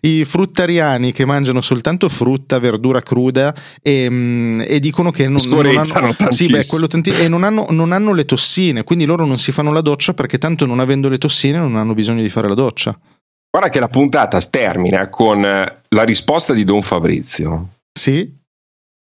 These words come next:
Speaker 2: Che è proprio collima perfettamente, cioè sembra fatto apposta.
Speaker 1: Sì, hai ragione. Leggila tu, leggila
Speaker 2: Leggila
Speaker 1: da,
Speaker 2: per-
Speaker 1: leggila da doppiatore, per favore.
Speaker 2: Leggila, la leggo da doppiatore?
Speaker 1: Sì, sì.
Speaker 2: E anche se c'è Filippo, poi dopo si preoccupa, non dorme tutta la notte. Va
Speaker 1: Ah,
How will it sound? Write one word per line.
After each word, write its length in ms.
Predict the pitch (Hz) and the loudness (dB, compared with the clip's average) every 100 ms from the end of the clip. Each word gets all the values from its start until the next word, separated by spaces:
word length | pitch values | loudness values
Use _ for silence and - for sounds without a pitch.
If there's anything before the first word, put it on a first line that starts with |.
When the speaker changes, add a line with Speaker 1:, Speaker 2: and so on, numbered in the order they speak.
| _ | _
Speaker 2:
Che 200 | 110 101 | 0 2
è 40 | |
proprio 760 | 123 95 92 143 143 98 85 82 | 2 0 0 2 2 2 0 -2
collima 520 | - 107 98 117 139 127 | 2 2 4 2 2 0
perfettamente, 520 | 104 - 95 98 95 | -2 -2 -4 -2 0
cioè 80 | 131 | 0
sembra 360 | - 151 143 | 2 2 2
fatto 300 | 135 123 123 | 0 -2 -2
apposta. 560 | 107 - 135 175 - 117 - - _ _ _ _ _ _ | -2 -2 -4 -2 -6 -6 -8 -8 _ _ _ _ _ _
Speaker 1:
Sì, 180 | - 311 285 | -2 0 2
hai 140 | 180 | 0
ragione. 420 | 240 165 147 110 | 0 0 0 0
Leggila 360 | 123 208 240 240 | 0 0 0 0
tu, 200 | 226 247 | 0 2
leggila 220 | 226 233 | 2 2
Speaker 2:
Leggila 220 | 269 254 185 | 2 2 2
Speaker 1:
da, 60 | |
Speaker 2:
per- 120 | - | 2
Speaker 1:
leggila 320 | 185 240 285 269 | 2 2 0 2
da 100 | 175 | 2
doppiatore, 600 | 160 139 143 135 110 104 | 0 0 -2 0 0 -2
per 140 | 117 | -4
favore. 420 | - 113 113 113 131 | -2 0 0 0 0
Speaker 2:
Leggila, 420 | 262 - 240 175 | 0 2 0 0
la 160 | 135 143 | 2 2
leggo 260 | 143 170 175 | 2 2 2
da 60 | |
doppiatore? 460 | 165 160 165 143 95 | 2 0 0 0 0
Speaker 1:
Sì, 260 | 92 151 101 | 0 -2 -2
sì. 180 | - 139 | -2 -2
Speaker 2:
E 520 | 107 _ _ _ 113 | -4 _ _ _ -2
anche 300 | 123 151 165 | 0 0 0
se 100 | 143 | 0
c'è 140 | - 151 | -2 0
Filippo, 400 | 147 147 143 131 | 2 2 0 0
poi 180 | 131 127 | 2 2
dopo 200 | 127 131 | 2 0
si 140 | 127 | 0
preoccupa, 540 | 127 120 120 117 110 113 | 2 2 2 0 0 2
non 120 | 110 | 2
dorme 200 | 113 113 | 2 0
tutta 180 | - 117 | -2 0
la 80 | |
notte. 260 | 110 - - | 0 0 -2
Va 100 | |
Speaker 1:
Ah, 40 | 104 | -2